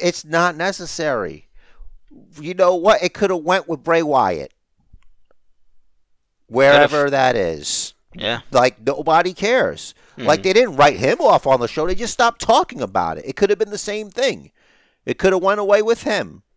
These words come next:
Speaker 1: That was their chance. That was their out. And now they're, they're stick-,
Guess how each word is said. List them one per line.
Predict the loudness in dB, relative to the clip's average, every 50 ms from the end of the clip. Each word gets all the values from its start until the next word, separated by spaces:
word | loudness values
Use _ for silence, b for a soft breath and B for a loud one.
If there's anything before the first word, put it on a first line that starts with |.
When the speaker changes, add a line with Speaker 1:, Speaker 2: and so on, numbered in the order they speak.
| _ _ 2
Speaker 1:
That | 2 4 4
was | 2 0 -2 -2
their | -4 -4
chance. | -4 -4 -4 -4 -4 -4 -6 -8 -10 -12 -12 -8
That | -2 0 0 0 0
was | -2 -4 -2
their | 0 2 4
out. | 4 4 4 4 0 -4 -10 _ _ _ _ _ _ _ _ _ _ _ _ _ _ -2
And | -2 -2 0 0
now | 0 0 0 0 0
they're, | 0 0 -2 -2 -6 -8
they're | -6 -6 -6
stick-, | -6 -6 -8 -10 -10